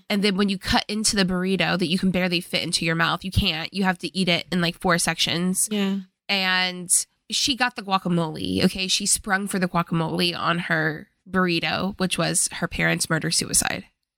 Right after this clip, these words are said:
Speaker 2: What? <laughs> What do you mean she sprang for the guacamole and it's her
Speaker 1: The
Speaker 2: parents?
Speaker 1: guacamole costs extra.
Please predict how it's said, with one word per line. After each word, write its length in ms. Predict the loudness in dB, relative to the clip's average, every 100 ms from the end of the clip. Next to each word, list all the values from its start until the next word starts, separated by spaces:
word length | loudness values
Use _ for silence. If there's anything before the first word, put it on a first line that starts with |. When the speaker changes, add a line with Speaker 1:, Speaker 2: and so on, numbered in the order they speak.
| _
Speaker 2:
What? 400 | -2 -2 -2 -6 -8 0
<laughs> 260 | 0 0 -4 -4 -20 -20 _ -14 -10
What 120 | -2
do 60 | 0
you 120 | 0
mean 140 | 0 0
she 180 | -2
sprang 320 | -4 -2 -2 0
for 100 | -2
the 100 | 0
guacamole 800 | -2 -2 0 0 2 0 0 -2
and 100 | 2 2
it's 140 | 2
her 100 | -4
Speaker 1:
The 100 | 0
Speaker 2:
parents? 220 | 0 0
Speaker 1:
guacamole 260 | 0 2 0
costs 240 | 0 -2 0
extra. 580 | 0 0 0 0 -2